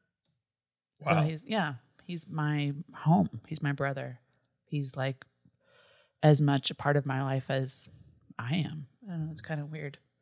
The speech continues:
Speaker 2: That doesn't sound too weird.
Speaker 1: Yeah.
Speaker 2: Yeah, I, I know what you're saying. The other day I was thinking about that with the Lord, and I'm like, "Well, I'm really nothing without you, actually."
Speaker 1: Mm-hmm.
Speaker 2: Uh, I mean,
Speaker 1: Mm-hmm.
Speaker 2: and not just because I can't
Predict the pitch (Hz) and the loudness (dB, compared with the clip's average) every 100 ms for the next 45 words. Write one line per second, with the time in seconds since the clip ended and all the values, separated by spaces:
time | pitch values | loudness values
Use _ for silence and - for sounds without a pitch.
0 | _ _ - 131 - 160 185 156 143 143 | _ _ 0 0 0 -4 -2 -2 -2 -2
1 | - 104 98 117 76 - 156 151 151 - | -4 -4 -2 -4 -4 -6 -6 -4 -6 -10
2 | - - - 139 147 117 120 - - 123 | -20 -20 4 8 8 6 2 -4 -4 0
3 | 123 147 143 104 - 113 92 101 110 107 | 4 4 2 0 0 0 0 2 2 2
4 | 110 107 92 87 - 107 113 95 82 - | 4 6 4 0 -2 -2 -2 2 0 2
5 | 85 80 - 82 82 85 80 82 98 101 | -2 -2 -6 -12 -8 -8 -4 2 4 4
6 | 80 82 82 82 78 - _ _ _ _ | 2 -6 -6 -4 -6 -8 _ _ _ _
7 | _ - 104 104 110 123 123 98 - _ | _ -4 0 2 2 0 -2 -4 -6 _
8 | _ _ - 92 - - 117 76 - 71 | _ _ -2 -2 0 -4 -4 -6 -2 -2
9 | - - 76 - - 82 73 78 80 175 | -2 -4 -2 0 2 2 4 2 0 -10
10 | - - - 104 - 120 135 127 160 160 | -14 -10 6 8 10 8 6 4 2 2
11 | 127 135 175 - 139 131 120 107 101 - | 4 6 4 2 0 0 2 4 4 2
12 | 104 98 | -4 -6